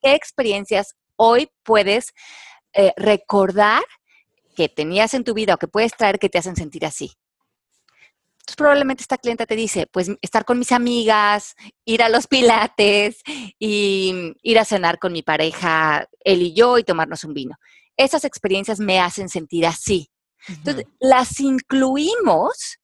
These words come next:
Speaker 1: en nuestra crianza con el niño, sumamos esas para que nos sintamos en el día como deseábamos y se contrarreste todas las expectativas que hayamos puesto en el niño.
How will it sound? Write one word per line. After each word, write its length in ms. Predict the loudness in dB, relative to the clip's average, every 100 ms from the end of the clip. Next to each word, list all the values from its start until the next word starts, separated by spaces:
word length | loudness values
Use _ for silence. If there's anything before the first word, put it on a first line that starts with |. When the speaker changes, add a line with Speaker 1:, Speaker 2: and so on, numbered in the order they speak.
| -8
Speaker 1:
en 120 | -6
nuestra 280 | -6 -6 -8
crianza 560 | -2 0 2 0 -4
con 180 | -4 -2
el 140 | -2 -2
niño, 440 | -4 -2 -2 -2 -8
sumamos 760 | -4 -2 2 2 2 -2 0
esas 600 | 0 0 0 -2 -4 -8 -20 _ _ -20 -20 -20 _
para 280 | 0 2 0 2
que 220 | 2 2
nos 300 | 0 -2 -4
sintamos 800 | -6 -8 -4 0 2 2 -2 -2
en 180 | -2 0
el 300 | 0 2 0
día 420 | -2 0 0 0 -2
como 320 | -4 0 0
deseábamos 960 | 0 0 2 2 4 2 0 -6 -8 -16 -20 -20 -20 _
y 180 | -4 -4
se 240 | -4 -4
contrarreste 800 | 0 0 0 0 2 2 0 -2
todas 200 | 0 0
las 140 | 0 -4
expectativas 600 | -8 -8 -6 -4 -6 -4
que 80 | -4
hayamos 300 | -4 -6 -8
puesto 240 | -10 -6 -8
en 60 |
el 120 | -6
niño. 380 | -6 -6 -6 -10